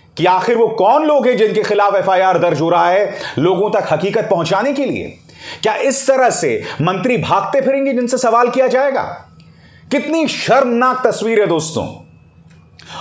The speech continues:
और ये जो so called युवा नेता हैं, कुछ दिनों पहले तक दस जनपद के सामने दंडवत होते थे, राहुल गांधी की चाटुकारिता करते थे। अब यहां देखिए दोस्तों, पत्रकारों के सवालों का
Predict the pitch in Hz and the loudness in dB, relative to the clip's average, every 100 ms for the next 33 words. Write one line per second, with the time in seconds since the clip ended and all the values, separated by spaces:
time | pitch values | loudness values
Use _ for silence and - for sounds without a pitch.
0 | - 190 202 214 285 240 - 214 214 214 | -4 0 2 2 2 2 0 2 2 2
1 | 247 233 175 202 220 202 175 208 190 214 | 2 2 2 2 2 0 0 0 0 -2
2 | 233 - - - 262 202 147 196 226 208 | -4 -6 -12 -4 -2 0 0 0 0 2
3 | 175 180 196 - 233 - - - - - | 2 2 0 0 -4 -6 -10 -14 -20 -20
4 | - - 104 92 247 269 160 - 226 - | -20 -18 -12 -4 0 0 0 0 0 0
5 | 247 240 214 - 196 202 208 220 175 190 | -4 -2 -2 0 0 0 0 0 0 2
6 | 196 202 175 165 160 156 147 135 135 - | 2 2 0 0 -2 -2 -4 -4 -8 -18
7 | - - - - 175 214 233 214 214 202 | -20 -20 -10 -2 2 2 2 2 2 0
8 | 190 208 214 208 202 175 180 202 214 196 | -2 0 0 2 0 2 2 2 0 2
9 | 180 165 185 151 170 165 165 - - - | 0 0 -2 -2 -4 -4 -10 -12 -8 -2
10 | 233 233 233 233 220 214 226 202 196 - | 0 2 2 4 4 2 2 2 0 0
11 | 220 202 190 208 - 208 208 220 214 208 | 0 0 0 0 2 2 2 0 0 -2
12 | 190 180 185 196 202 165 196 202 | -2 -2 0 0 -2 -2 -2 -2